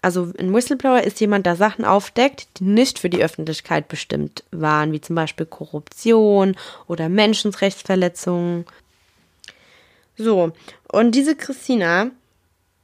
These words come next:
berichtete über eine Explosion von einem Flugzeug und hat dann halt immer tiefer gegraben in die Geschichte und hat sich ziemlich viele Feinde gemacht.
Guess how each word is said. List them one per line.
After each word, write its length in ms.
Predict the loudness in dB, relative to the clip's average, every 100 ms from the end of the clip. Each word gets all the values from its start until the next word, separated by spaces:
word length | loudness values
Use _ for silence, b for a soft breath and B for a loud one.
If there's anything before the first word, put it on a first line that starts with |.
| _ -6
berichtete 580 | -2 2 0 0 -6
über 460 | -6 -4 0 0 2
eine 260 | 0 0 -4
Explosion 880 | -10 -8 -6 -2 0 2 2 0 -4 -14
von 380 | -8 -2 0 0
einem 320 | 0 0 -4
Flugzeug 1000 | -8 -10 -6 -6 -8 -10 -4 -2 -4 -10 b b b b b b b b b b b b b b b -2
und 240 | 0 2
hat 100 | 2
dann 180 | 2 2
halt 140 | 2
immer 220 | 2 0
tiefer 420 | 0 2 2 2 0
gegraben 500 | -2 0 2 2 0
in 120 | -2
die 80 | -4
Geschichte 560 | -6 -4 -4 -2 0
und 120 | 0
hat 140 | 0 -4
sich 200 | -10 -4
ziemlich 360 | 2 2 0
viele 280 | -4 -6 -6
Feinde 440 | -6 -4 -2 0 -2
gemacht. 760 | -2 -2 -4 -6 -18 -20 -20